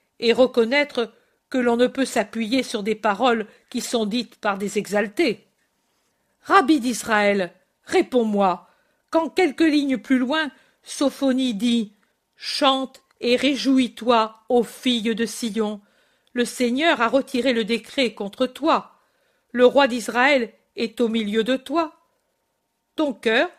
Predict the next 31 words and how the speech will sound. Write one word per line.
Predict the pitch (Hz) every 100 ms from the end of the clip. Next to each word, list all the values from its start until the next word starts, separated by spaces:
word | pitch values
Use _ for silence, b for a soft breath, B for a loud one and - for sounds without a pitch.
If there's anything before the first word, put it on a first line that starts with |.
| _ _ -
accepte-t-il | 226 233 - 349 349 262 - 294 415 370
ces | - 254
paroles ? | 240 208 208 214 285 - _ _ _ _ _ _ _ _ _ _
C'est | - - 320
ma | 285 285
gloire | 208 214 208 202 202 208 _ -
de | 196 220
me | 226
les | 220
répéter | 226 240 233 226 - 220 220 -
en | 214 208
songeant | - 233 220 214 220 208
à | - 190
ce | - 208
jour. | - 196 185 180 180 _ _ _ _ _ _ _ -
Mais | -
ce | 262
sont | 233 254
des | 220 220
paroles | 220 202 214 190
d'un | 185 185
prophète, | - 285 - 381 381 - _ _ _ _ _
d'un | 196 208 208
exalté | 208 190 262 302 - 349
par | 208 - -
conséquent. | 202 190 208 202 196 175 _ _ _ _ _ _ _ _ _ -
Le | 196
docteur | 202 269 - 311 339 254
de | 240
la | 226
loi | 214 208 220 247